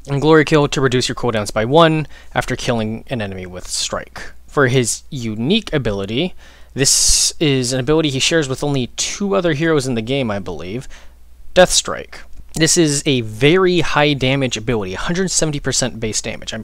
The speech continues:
pretty sure that's the highest in the game, but it has minus twenty percent armor breaking, so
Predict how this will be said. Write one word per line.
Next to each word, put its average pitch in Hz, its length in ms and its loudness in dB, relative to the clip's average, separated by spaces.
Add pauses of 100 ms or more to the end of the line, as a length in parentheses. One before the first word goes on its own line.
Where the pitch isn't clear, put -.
pretty - 240 -2
sure 202 160 2
that's 175 220 0
the 120 80 2
highest 202 500 -2
in 135 80 0
the 104 80 -4
game, 101 480 -6 (300)
but 147 180 4
it 139 60 4
has 131 260 2 (360)
minus 156 380 4
twenty 185 300 2
percent 160 320 0
armor 131 240 2
breaking, 98 440 -8
so 98 480 -4